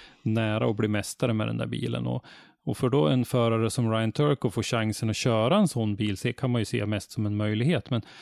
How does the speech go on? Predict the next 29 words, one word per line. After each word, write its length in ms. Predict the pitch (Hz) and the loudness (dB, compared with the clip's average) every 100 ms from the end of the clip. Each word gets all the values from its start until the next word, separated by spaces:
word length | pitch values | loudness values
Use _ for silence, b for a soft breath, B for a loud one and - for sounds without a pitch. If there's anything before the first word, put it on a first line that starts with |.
| B | B
men 100 | - | -4
samtidigt 540 | 110 143 110 196 233 135 | 2 2 4 4 4 2
också 380 | 110 - 117 110 - | -2 0 -4 -4 -8
så 160 | - | -2
är 120 | 117 104 | 0 0
det 60 | |
ju 60 | 113 | 0
en 100 | 117 | 0
press. 600 | - 196 - - - - _ - | 0 0 0 -6 -10 -14 _ -4
Därför 300 | 120 107 120 | -4 -2 -4
att 180 | - - _ _ - - 147 | -4 -12 _ _ -16 -6 -2
bevisligen 720 | 120 123 165 226 - 131 110 | 0 2 2 2 2 0 0
är 140 | 104 104 | -2 0
det 60 | |
ju 100 | 113 | 0
så 260 | 113 127 120 | 0 -2 -2
att 140 | 113 | -4
den 120 | - 113 | -2 0
där 100 | 165 | 0
bilen 420 | 143 170 110 107 | 0 2 0 0
räckte 400 | 117 - - - | -2 -4 -8 0
ju 100 | 151 | 0
till 240 | - 113 | 2 -2
att 80 | 107 | 0
nästan 440 | 113 123 - 196 127 | 0 -2 -4 -2 0
bli 100 | 110 | 0
mästare 460 | 117 - - - | -2 -4 -2 -2
förra 280 | - 127 175 | 0 0 0
året. 300 | 139 110 107 | 0 -4 -8